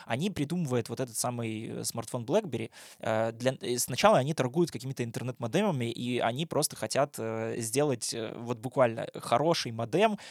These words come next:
который не жужжит. Они так вот и описывают, что, блин, все китайские модемы, они жужжат, а вот мы хотим собрать, который вот не издаёт ни единого звука. Потом они, значит, придумывают этот концепт BlackBerry,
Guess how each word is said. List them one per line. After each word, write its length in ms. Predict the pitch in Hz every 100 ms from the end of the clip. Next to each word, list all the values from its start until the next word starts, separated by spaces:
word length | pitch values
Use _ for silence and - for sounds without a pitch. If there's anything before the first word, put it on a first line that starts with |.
| -
который 360 | 113 147 175 127
не 160 | 135
жужжит. 500 | 123 131 120 123 113 -
Они 180 | 127 151
так 180 | 131
вот 140 | 123 -
и 80 | 123
описывают, 460 | 120 - - -
что, 140 | - 110
блин, 220 | 156 120
все 160 | -
китайские 400 | 170 - 160 -
модемы, 260 | 131 170 147
они 140 | 120 120
жужжат, 460 | 123 135 208 208
а 80 | -
вот 160 | 127 143
мы 100 | 127
хотим 240 | 123 123
собрать, 320 | 113 123 190 -
который 260 | - 165
вот 180 | 123 123
не 120 | 135
издаёт 380 | 127 120 127 156
ни 60 | 120
единого 360 | 117 123 113
звука. 320 | 110 - - - - - -
Потом 180 | - 196
они, 120 | 135
значит, 240 | 135 131
придумывают 360 | - 139 151 120
этот 100 | 117
концепт 300 | - 110 123
BlackBerry, 500 | 123 180 240 180 175